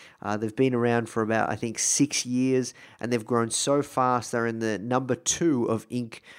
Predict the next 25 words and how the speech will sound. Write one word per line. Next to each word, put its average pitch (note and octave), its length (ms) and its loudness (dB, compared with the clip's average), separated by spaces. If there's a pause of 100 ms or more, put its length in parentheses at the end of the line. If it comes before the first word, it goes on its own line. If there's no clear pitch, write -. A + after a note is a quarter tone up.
(140)
five A#2 320 0
hundred. A#2+ 420 0
Uh, G#2+ 140 2
they A#2+ 160 0
grew C#3+ 180 2
over A2+ 140 -4
fifty D3+ 480 -6
thousand A#2+ 560 -2
percent, A2+ 600 -2 (440)
uh, A2 200 2
which A2+ 220 -2
is A2+ 140 -2
insane A#2+ 840 0
how A2+ 240 -2
fast A#2 420 -2
they A2 80 0
grew A2+ 260 -2
this G#2+ 140 -4
company. A2 560 -2
And, A2+ 340 -2
uh, A2+ 180 4 (420)
Tom D3+ 380 2
is B2 220 0
just B2 420 2
an A2+ 160 0